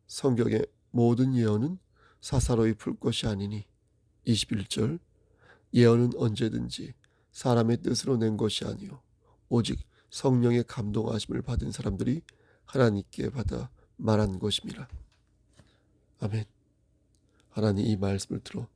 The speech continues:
사용하여 주시옵소서. 예수님의 이름으로 기도하였습니다. 아멘.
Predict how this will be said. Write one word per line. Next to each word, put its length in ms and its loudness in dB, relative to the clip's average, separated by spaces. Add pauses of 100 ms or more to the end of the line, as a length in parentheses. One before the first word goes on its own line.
(160)
사용하여 520 -4
주시옵소서. 760 -10 (1200)
예수님의 360 2
이름으로 420 -2
기도하였습니다. 840 -10 (600)
아멘. 260 -4